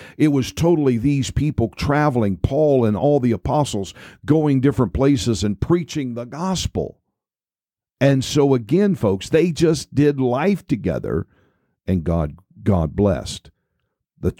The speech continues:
the Bible says that the Lord added to the church daily, daily, as such should be saved.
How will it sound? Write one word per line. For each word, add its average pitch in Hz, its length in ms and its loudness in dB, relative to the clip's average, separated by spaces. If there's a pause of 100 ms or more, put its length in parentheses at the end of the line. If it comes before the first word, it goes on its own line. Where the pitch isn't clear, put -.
the 95 120 0
Bible 98 400 0
says 98 400 -2
that 98 180 0
the 92 100 -6
Lord 110 360 2
added 120 480 0
to 113 100 0
the 95 140 -2
church 117 420 0 (100)
daily, 87 760 0 (680)
daily, 143 840 0 (400)
as 92 200 -2
such 95 300 -4
should 78 320 -8
be 67 140 -8
saved. - 580 -12